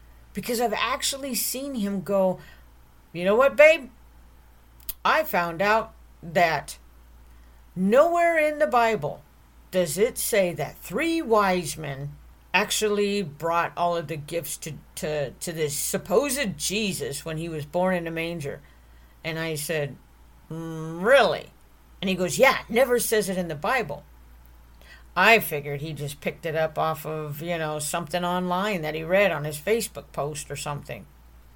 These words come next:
And I was like, "Hmm, contraire, mon frère." <laughs> And I flipped over to Matthew and I read him. Here's the proof. Here's what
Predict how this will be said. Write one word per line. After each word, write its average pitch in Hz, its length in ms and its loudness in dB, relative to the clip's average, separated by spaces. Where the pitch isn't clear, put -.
And 156 180 -4
I 160 140 -2
was 151 240 -4
like, 156 300 -2
"Hmm, 214 720 -2
contraire, 277 500 6
mon 226 240 4
frère." 196 420 2
<laughs> - 140 2
And 185 520 6
I 151 100 -2
flipped - 320 -4
over 175 220 0
to 214 80 -2
Matthew 170 560 -2
and 185 160 -4
I 190 100 0
read 202 420 0
him. 180 280 -8
Here's 185 460 -2
the 254 100 -4
proof. 165 460 -8
Here's 190 600 0
what 185 240 -2